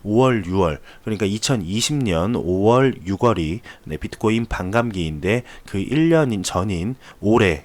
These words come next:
이천십구 년 오월, 유월을 지금 크나큰 사-, 대상승장이 오지 않을까라고 많은 전문가들이 예측을 하고 있습니다. 네, 그거와 맞물려서 좋은 소식들도 굉장히 많이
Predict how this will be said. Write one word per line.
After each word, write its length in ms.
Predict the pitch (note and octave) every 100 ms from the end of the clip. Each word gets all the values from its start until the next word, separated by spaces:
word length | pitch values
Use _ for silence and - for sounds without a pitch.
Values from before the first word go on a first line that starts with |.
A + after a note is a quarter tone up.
| -
이천십구 520 | G2 - F#2+ - G2
년 240 | G#2+ B2+ A#2+
오월, 480 | F2+ G2+ A#2+ B2+ A2
유월을 520 | F2+ F2+ G#2+ F2 D#2+ - - -
지금 440 | - - G2 F2+ F2+ - -
크나큰 580 | - E3 E3 - G2+ D2+
사-, 200 | D#2 -
대상승장이 920 | - G2 G2 - C3 C3+ C3+ A#2+ A2+
오지 280 | G#2+ F2+ -
않을까라고 840 | F2+ E2 G2+ - F#2+ F2+ F#2+ A#2 B2 - -
많은 240 | - F3 A#2+
전문가들이 580 | A2 G2 A2 G2+ F2+ D#2+
예측을 360 | D#2+ - G2+
하고 160 | A2+ B2+
있습니다. 560 | - - D#2+ D2+ E2+ - - - -
네, 100 | F#2
그거와 320 | A2 G#2+ G#2
맞물려서 520 | F2 G2+ A2+ G2+ F#2
좋은 340 | - F#2+ A2
소식들도 540 | G#2+ A2+ - - E2+ F2
굉장히 360 | F2+ F2+ G2
많이 480 | D#2+ D#2 F2 E2+ E2+